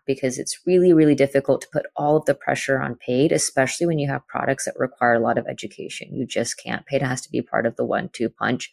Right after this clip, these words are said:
that can either, like, drive that initial interest or, like, you know, help seal the deal. But to put everything on paid, you know, I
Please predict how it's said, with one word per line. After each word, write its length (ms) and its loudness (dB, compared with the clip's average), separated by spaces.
that 120 2
can 140 0
either, 340 4
like, 360 2
drive 280 2
that 100 2
initial 460 -2
interest 640 0
or, 100 4
like, 200 2
you 120 -4
know, 120 -4
help 260 -4
seal 280 -2
the 120 -10
deal. 460 0
But 80 -2
to 80 0
put 160 2
everything 440 4
on 140 0
paid, 460 -2
you 80 2
know, 80 2
I 260 2